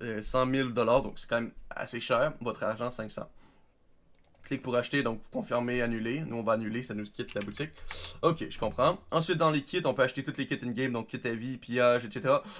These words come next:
Je pense pas que c'est des kits à vie, les gars. Je pense que c'est le kit de la version. Donc, euh, il devrait changer pour kit à version. Parce que comme ça, quand que vous recommencez une nouvelle version, ben, vous avez pas, euh, vous perdez vos,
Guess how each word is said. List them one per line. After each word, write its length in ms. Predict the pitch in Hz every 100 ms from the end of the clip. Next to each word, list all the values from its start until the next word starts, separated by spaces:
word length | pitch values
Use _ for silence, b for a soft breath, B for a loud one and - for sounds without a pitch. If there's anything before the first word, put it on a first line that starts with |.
| 160
Je 60 | -
pense 180 | 156 160
pas 80 | 196
que 60 |
c'est 60 | 175
des 80 | 160
kits 200 | 180 156
à 60 |
vie, 120 | 139
les 180 | 180 147
gars. 140 | 123 170
Je 100 | -
pense 140 | 151
que 80 | 135
c'est 120 | 123
le 100 | 117
kit 160 | 113 147
de 100 | 127
la 120 | 117
version. 520 | 113 117 - 139 202 B B B B
Donc, 460 | 113 113 110 - - -
euh, 220 | 87 80
il 60 | 113
devrait 260 | 120 123
changer 200 | 131 127
pour 180 | 135 117
kit 100 | -
à 100 | 123
version. 320 | 117 110 - 131
Parce 120 | -
que 60 |
comme 160 | - 110
ça, 140 | 110
quand 240 | 131 135 131
que 100 | 110
vous 140 | 107
recommencez 380 | 107 123 123 127
une 40 |
nouvelle 180 | 123 120
version, 380 | 107 110 - 160
ben, 140 | - - B B B
vous 220 | 107 117
avez 200 | 107 110
pas, 140 | -
euh, 500 | 135 143 135 127 120
vous 180 | 117 110
perdez 280 | 104 123 117
vos, 500 | 117 123 117 113 107